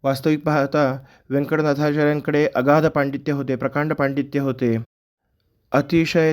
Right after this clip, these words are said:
तपश्चर्या देखील होती. त्यामुळे त्यांनी जर निश्चय केला असता तर त्यांना हा दारिद्र्याचा अनुभव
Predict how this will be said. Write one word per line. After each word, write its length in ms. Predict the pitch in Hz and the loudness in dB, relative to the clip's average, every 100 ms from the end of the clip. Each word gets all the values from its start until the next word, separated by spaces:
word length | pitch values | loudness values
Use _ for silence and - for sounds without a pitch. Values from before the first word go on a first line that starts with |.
| - | 0
तपश्चर्या 500 | 147 165 - 160 160 | 0 0 2 4 4
देखील 280 | 156 147 165 | 2 0 0
होती. 400 | 151 143 120 117 117 _ _ _ _ _ - | 0 -2 -2 -2 -8 _ _ _ _ _ -4
त्यामुळे 600 | 147 147 156 151 135 127 127 | -2 0 2 4 2 0 -2
त्यांनी 240 | 135 147 156 | 0 0 2
जर 180 | 160 151 | 0 0
निश्चय 320 | 143 - 151 | -2 -2 0
केला 240 | 147 143 | 2 4
असता 480 | 147 131 - 135 120 120 - - 151 | 4 2 0 0 0 -4 -18 -8 -4
तर 100 | 147 | 0
त्यांना 500 | 151 147 160 165 156 - | 2 2 2 0 -2 -2
हा 200 | 143 147 | 2 4
दारिद्र्याचा 580 | 135 147 151 147 160 | 4 2 0 0 2
अनुभव 480 | 131 147 143 143 127 | 2 0 0 2 0